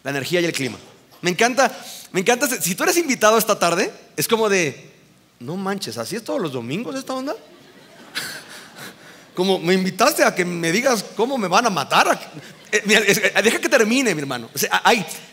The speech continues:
hay algo glorioso en todo esto. Ahora sí que diré a mi mujer, "Escucha". ¿Sí? Porque ciertamente esto es terrible. A estas alturas ya no nada más es un tema de agua potable,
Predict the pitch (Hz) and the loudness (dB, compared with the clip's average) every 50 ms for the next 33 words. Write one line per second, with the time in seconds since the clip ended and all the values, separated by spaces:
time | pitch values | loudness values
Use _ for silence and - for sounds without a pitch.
0 | - _ - 180 254 285 302 294 269 233 214 190 196 220 214 214 220 208 196 208 | -12 _ 2 4 6 6 6 6 6 6 6 6 4 4 4 4 2 0 0 0
1 | 208 196 208 202 202 - 156 151 139 139 160 185 175 190 190 190 180 175 175 165 | 2 2 2 2 0 -2 -6 -6 -2 0 2 2 2 0 0 0 2 2 2 0
2 | 143 139 - - - - - _ - 151 165 185 208 226 214 202 190 170 196 196 | -2 -4 -10 -18 -20 -20 -20 _ -4 0 2 2 2 2 0 -2 0 0 0 0
3 | 175 - - - - 120 127 131 131 - - - - - 131 139 147 147 151 151 | 0 -2 -8 -10 -6 -2 -2 -2 -2 -4 -6 -8 -12 -12 -10 -8 -8 -8 -10 -10
4 | 147 - - 147 143 143 143 143 139 139 139 135 131 - - - - - - - | -10 -10 -10 -10 -12 -12 -12 -14 -14 -16 -16 -18 -20 -20 -20 -20 -20 -20 -20 -20
5 | - - - - - - - - - - - - 156 151 160 175 - - - - | -20 -20 -20 -20 -20 -20 -20 -20 -20 -12 -6 -2 -2 -2 -2 -4 -8 -16 -20 -20
6 | - - - - - _ - 180 185 185 - 196 - - 226 311 - - 359 320 | -20 -20 -20 -20 -16 _ 0 0 2 2 2 0 2 2 0 0 2 2 2 2
7 | 247 - 233 - 226 202 - 233 226 220 - 190 165 196 226 220 180 160 143 - | 2 2 2 0 -2 0 0 0 0 0 0 0 0 -2 -2 0 2 4 4 4
8 | - - - - 311 269 208 - 202 196 185 196 196 - 156 190 196 214 220 214 | 4 4 2 0 0 0 -2 0 0 2 2 2 2 4 4 4 4 4 2 2
9 | 220 233 240 226 208 185 185 190 185 202 175 202 185 196 196 190 185 170 180 180 | 2 2 2 2 2 2 2 2 2 0 -2 -2 -2 -2 0 0 2 2 2 2
10 | 180 170 - 151 147 - 175 190 226 185 156 143 151 | 2 0 0 -4 -2 2 2 2 4 2 0 -2 -2